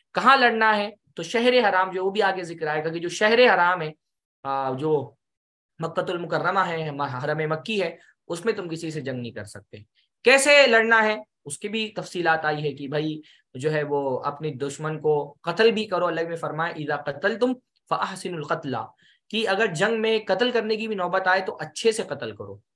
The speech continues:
तड़पा के कत्ल नहीं करना है, उसको अच्छे से कत्ल करना है। एक दुश्मन की भी जान लेना है तो कोशिश ये करना चाहिए कि आसानी के साथ उसकी जान ले। "फ़अहसिनुल क़त्ला", फरमाया, जब कत्ल भी करो, अच्छे से कत्ल करो।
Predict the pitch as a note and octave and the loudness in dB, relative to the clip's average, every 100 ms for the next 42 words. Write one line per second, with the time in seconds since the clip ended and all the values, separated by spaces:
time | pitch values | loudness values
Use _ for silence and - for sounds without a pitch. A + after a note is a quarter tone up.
0 | _ _ D3+ D3 D3 A#3 G#3+ G3 F#3+ F3 | _ _ -2 2 6 4 4 -2 -4 -2
1 | G#3+ G3+ D#3 D#3+ D#3+ - E3 - G3 E3 | -2 -2 -2 -2 -4 -6 -6 -4 -4 -4
2 | - A#3+ A3 F#3+ F#3 F3 E3 F3 F#3+ D#3 | -2 0 2 2 0 -2 -2 -2 -2 -2
3 | D#3 G#3+ A3+ G#3 A3+ F3+ F3 G#3+ G#3+ G3+ | -6 -2 -4 -2 -6 2 4 4 2 0
4 | G3 G#3+ B3 - _ _ F#3+ F#3 F3 G#3 | 0 0 -2 -8 _ _ -10 -4 -4 -4
5 | A3 G#3+ F#3+ F#3+ G3 G3 G3 F3 F#3+ G#3 | -2 -2 -2 0 0 2 0 0 -2 -4
6 | G#3 D3 D3+ D#3+ E3+ A3 F#3+ D#3 C#3 C3+ | -4 -2 -2 -2 -2 -2 -2 -2 -4 -6
7 | - A#2+ G#2+ G2+ G2+ G2+ - - G3+ - | -10 -10 -10 -10 -14 -6 -6 -4 -8 -8
8 | F3 D#3 F3+ F3 C#3 C3 D#3 F3+ F#3 F#3 | -8 -6 -6 -2 -4 -2 -2 -2 -2 0
9 | A#3 B3 A#3 A3+ G#3+ A3+ - _ _ - | 0 2 0 2 2 0 -6 _ _ -14
10 | D3 - E3 E3+ C#3 B2 A2 G#2+ F#2+ | -12 -10 -10 -8 -8 -8 -8 -10 -12